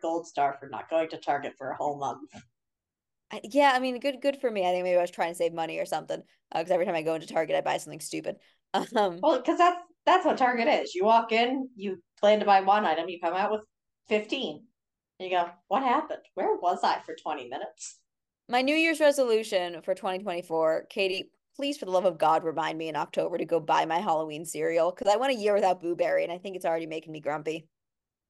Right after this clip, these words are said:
Speaker 1: Aw, I'll try my best.
Speaker 2: Boo Berry's really good. It's great. No,
Speaker 1: Yeah.
Speaker 2: it's great as the Frosted Flakes, uh,
Speaker 1: <laughs>
Speaker 2: saying. I don't, I don't know what Boo
Speaker 1: It,
Speaker 2: Berry
Speaker 1: it's
Speaker 2: is
Speaker 1: magically
Speaker 2: saying.
Speaker 1: delicious?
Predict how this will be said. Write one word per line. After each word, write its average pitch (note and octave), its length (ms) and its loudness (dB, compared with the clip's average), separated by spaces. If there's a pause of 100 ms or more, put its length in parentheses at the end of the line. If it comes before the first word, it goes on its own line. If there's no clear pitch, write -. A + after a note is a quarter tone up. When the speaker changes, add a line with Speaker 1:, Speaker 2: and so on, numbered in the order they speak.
(140)
Speaker 1:
Aw, E3+ 720 -2
I'll A3 160 -2
try G#3+ 160 0
my G3 140 -2
best. - 560 -8 (580)
Speaker 2:
Boo B3 100 -4
Berry's F4+ 360 2
really C#4 280 -2
good. A#3 460 6 (380)
It's - 160 -14
great. A3+ 460 -4 (520)
No, G#3+ 240 2
Speaker 1:
Yeah. F#3 120 2
Speaker 2:
it's G3 120 -4
great G3+ 300 -10
as F3+ 80 -8
the F3+ 80 -14
Frosted E3+ 400 -2
Flakes, - 400 -4 (200)
uh, C#3 260 2
Speaker 1:
<laughs> - 100 -4 (480)
Speaker 2:
saying. E3+ 320 -2 (440)
I E3+ 80 2
don't, F3 260 4 (220)
I F3+ 80 2
don't G#3+ 120 6
know G#3+ 80 8
what G3 160 6
Boo F3+ 80 2
Speaker 1:
It, G#3+ 80 6
Speaker 2:
Berry E3+ 240 2
Speaker 1:
it's G#3 140 2
Speaker 2:
is - 40 4
Speaker 1:
magically A3 460 4
Speaker 2:
saying. G3 60 2
Speaker 1:
delicious? A#3+ 580 4